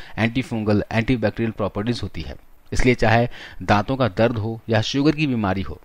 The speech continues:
चाहे सांस से संबंधित कोई रोग हो, किडनी से रिलेटेड कोई रोग हो, मोटापा हो गया या फिर कोलेस्ट्रॉल और दिल के लिए, तो तेज के पत्ते का प्रयोग करेंगे ना,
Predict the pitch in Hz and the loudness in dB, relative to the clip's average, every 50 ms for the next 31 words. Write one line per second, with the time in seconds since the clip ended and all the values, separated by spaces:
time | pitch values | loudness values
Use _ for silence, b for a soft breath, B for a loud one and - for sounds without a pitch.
0 | - - - - - - 104 101 110 110 - - - 123 120 127 131 - 135 - | -20 -20 -20 -8 -2 0 2 2 2 2 0 0 0 0 0 0 0 -2 2 4
1 | - 113 110 113 113 117 - - 104 92 90 95 120 139 131 120 127 135 - - | 4 4 4 2 -6 -6 -6 -4 -6 -4 -4 -2 -2 -2 -2 -4 -6 -8 -10 -14
2 | _ - B B B B B B B - - 143 147 156 180 180 - 165 139 123 | _ -20 B B B B B B B 2 6 6 6 6 4 2 4 4 2 4
3 | 123 135 127 135 131 127 - - - - - - 117 104 92 87 95 117 139 117 | 4 2 4 2 2 2 0 -2 -4 -8 -6 -2 -2 -2 0 0 0 0 0 0
4 | 113 123 135 - - _ _ - - - - 101 107 110 - 113 110 - 139 135 | -2 -4 -6 -8 -12 _ _ -20 -20 -14 -8 -6 -4 0 2 2 4 4 4 4
5 | 131 131 127 127 123 131 - B B B B B 113 107 - 123 117 - - 113 | 4 4 4 2 2 0 -2 B B B B B 2 2 2 2 0 0 2 2
6 | 110 117 131 135 - - - 139 139 143 135 104 - 117 135 135 - 151 139 135 | 4 4 4 2 0 0 -2 0 2 2 0 2 2 4 4 4 4 4 4 4
7 | 139 - 143 143 - - 123 123 - - 139 - - 120 - - 131 123 117 - | 4 2 0 -2 0 2 0 2 2 0 -2 -2 -2 -4 -4 -2 -2 -2 -2 -2
8 | - 101 107 117 - - 117 135 170 185 151 98 73 - | -2 -2 -2 -2 0 2 2 2 2 2 0 -2 -2 -6